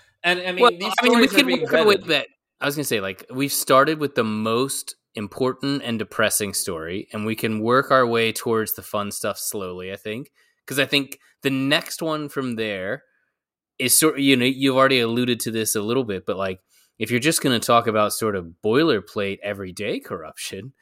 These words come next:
Speaker 2: how about ending a
Speaker 1: <laughs>
Speaker 2: match? How about, I mean, I've heard of Fergie time, but negative Fergie time,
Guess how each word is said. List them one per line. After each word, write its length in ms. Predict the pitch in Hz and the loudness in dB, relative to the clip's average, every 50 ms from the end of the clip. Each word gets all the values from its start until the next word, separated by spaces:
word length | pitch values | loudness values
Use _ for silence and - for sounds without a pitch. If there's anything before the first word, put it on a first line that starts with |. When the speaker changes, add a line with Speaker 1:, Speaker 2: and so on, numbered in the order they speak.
| _ _ _ _ | _ _ _ _
Speaker 2:
how 120 | - 135 143 | -2 2 4
about 200 | 160 175 170 - | 4 4 4 4
ending 380 | 117 151 151 156 160 160 151 139 | 2 0 0 0 0 0 2 2
a 40 | |
Speaker 1:
<laughs> 100 | 120 - | 4 4
Speaker 2:
match? 540 | 113 113 131 165 165 131 123 - - - - _ - - _ _ _ | 4 4 2 2 0 -2 -2 -6 -8 -10 -10 _ -20 -20 _ _ _
How 80 | - 147 | 4 8
about, 240 | 196 226 214 180 - - | 8 10 10 8 8 6
I 100 | 151 160 | 4 6
mean, 180 | 165 165 156 131 - - _ | 6 4 2 0 -4 -2 _
I've 180 | 151 175 220 220 | 6 6 6 6
heard 160 | 214 202 165 | 6 2 2
of 80 | 131 - | 2 0
Fergie 400 | - 139 135 135 131 123 107 - | 0 2 2 2 2 -2 -6 -6
time, 360 | - 117 98 92 90 85 85 - | -4 -4 -4 -4 -6 -10 -10 -8
but 120 | 107 95 | -8 -8
negative 640 | 101 98 104 110 117 120 123 127 139 139 143 147 143 - | -8 -8 -2 2 4 4 6 6 4 4 4 4 2 0
Fergie 480 | - 147 143 147 143 143 147 151 143 - | 2 4 6 6 4 2 -2 -4 -2 0
time, 500 | 156 143 143 143 147 147 147 151 143 | 0 0 2 0 0 -2 -4 -6 -8